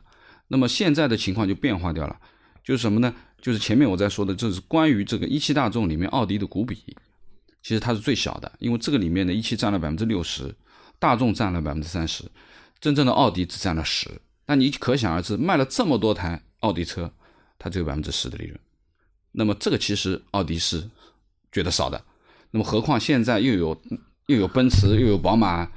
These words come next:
来切割这一部分豪华车的市场，那肯定它是希望能够有新的赚钱方法。那毕竟你想，这个奔驰的股比也好，包括宝马，宝马肯定是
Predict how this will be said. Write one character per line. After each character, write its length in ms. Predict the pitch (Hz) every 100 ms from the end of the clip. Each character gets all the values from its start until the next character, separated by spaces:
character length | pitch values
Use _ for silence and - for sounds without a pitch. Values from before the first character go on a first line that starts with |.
| - - -
来 260 | 92 104 - -
切 220 | - 185
割 100 | 180
这 140 | 131 110
一 40 |
部 80 | 95
分 160 | 92
豪 140 | 85 82
华 100 | 85
车 120 | 85
的 80 | 78
市 160 | -
场， 180 | 80 67 - - - -
那 80 | -
肯 200 | 98 87
定 180 | 123 - _ _ _ _
它 140 | -
是 160 | 101 101
希 240 | - -
望 180 | 120 98
能 140 | 82 92
够 120 | 95
有 140 | 73
新 340 | - - 117 123
的 120 | - _ _ _ _ _ _ - _ _ _ _ _ -
赚 160 | 98
钱 200 | - 78 - _ _ -
方 180 | 85
法。 180 | 78 - _ _ -
那 140 | 98
毕 160 | 117 175
竟 180 | 151 123
你 120 | 113
想， 260 | 101 82
这 80 | 80
个 80 | 90
奔 220 | - 139
驰 120 | 143
的 120 | 107 104
股 180 | 92
比 100 | 87
也 140 | 82 80
好， 160 | 73
包 180 | 76 123
括 160 | 123 -
宝 200 | - 110
马， 120 | 82
宝 160 | 87 143
马 140 | 117
肯 140 | -
定 100 | 95
是 180 | 110 110